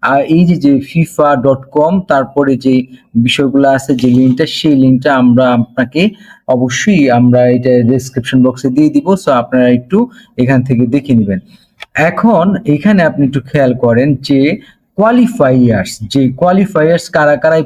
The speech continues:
পর্যন্ত কোয়ালিফায়ার্স হলো, কোয়ালিফাই হলো, কোয়ালিফাই এ পর্যন্ত হয়েছে হচ্ছে তেরোটি টিম, তার মধ্যে আমরা সেটা জানবো।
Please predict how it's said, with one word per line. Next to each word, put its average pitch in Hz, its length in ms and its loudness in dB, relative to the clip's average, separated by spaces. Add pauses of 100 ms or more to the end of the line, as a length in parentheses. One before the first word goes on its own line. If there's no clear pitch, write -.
পর্যন্ত 151 300 -4
কোয়ালিফায়ার্স 139 840 0
হলো, 147 300 2 (280)
কোয়ালিফাই 135 460 0
হলো, 135 280 -2
কোয়ালিফাই 170 540 0
এ 151 40 0
পর্যন্ত 151 460 -4
হয়েছে 151 480 -2
হচ্ছে 160 520 -2 (580)
তেরোটি 220 460 2
টিম, 175 380 0
তার 151 220 0
মধ্যে 180 640 0 (340)
আমরা 139 300 2
সেটা 156 280 -4
জানবো। 180 680 0